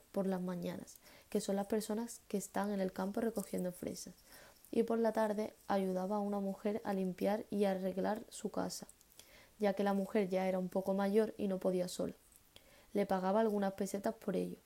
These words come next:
Solo las niñas de familias más ricas iban al colegio y recibían una buena educación.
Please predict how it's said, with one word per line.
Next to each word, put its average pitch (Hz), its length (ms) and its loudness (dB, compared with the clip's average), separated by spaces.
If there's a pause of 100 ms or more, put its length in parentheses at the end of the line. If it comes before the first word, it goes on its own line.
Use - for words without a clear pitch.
(500)
Solo 233 300 8
las 233 140 4
niñas 190 340 2
de 185 80 0
familias 190 400 2
más 196 200 2
ricas 208 340 0
iban 220 240 2
al 214 120 0
colegio 185 520 0
y 202 120 2
recibían 196 560 2
una 208 140 0
buena 202 220 2
educación. 190 560 -2